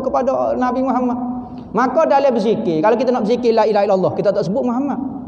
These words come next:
Subhanallah, tak ada Muhammad. Ha, wallahu akbar kau apa dia, Allahu akbar, tu tak ada Muhammad. Tapi kalau kita sebut Allahumma salli ala sayyidina Muhammad, Allah pun ada, Muhammad pun ada situ. Maka tak ada ulama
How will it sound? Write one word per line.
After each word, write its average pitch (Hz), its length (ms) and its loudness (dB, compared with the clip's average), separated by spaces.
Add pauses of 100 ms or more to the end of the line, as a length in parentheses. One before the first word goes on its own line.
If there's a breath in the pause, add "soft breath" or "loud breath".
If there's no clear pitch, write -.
(200)
Subhanallah, 208 640 2
tak 175 160 -2
ada - 80 0
Muhammad. 262 360 0 (1000)
Ha, 180 320 -2
wallahu 208 400 4
akbar 220 400 0
kau 233 80 2
apa 220 240 2
dia, 233 160 2
Allahu 233 320 2
akbar, 226 320 -2
tu 320 80 -2
tak 294 160 0
ada 285 80 2
Muhammad. 269 560 -2
Tapi 190 320 0
kalau 277 160 4
kita 277 160 2
sebut 240 160 2
Allahumma 240 800 4
salli 311 400 2
ala 226 320 2
sayyidina 208 320 2
Muhammad, 196 400 -2
Allah 208 320 0
pun 190 80 -2
ada, 185 240 0
Muhammad 185 480 -4
pun 151 80 -2
ada 127 240 -4
situ. - 320 -10 (640 loud breath)
Maka 190 240 2
tak 214 240 0
ada - 180 0
ulama 190 400 0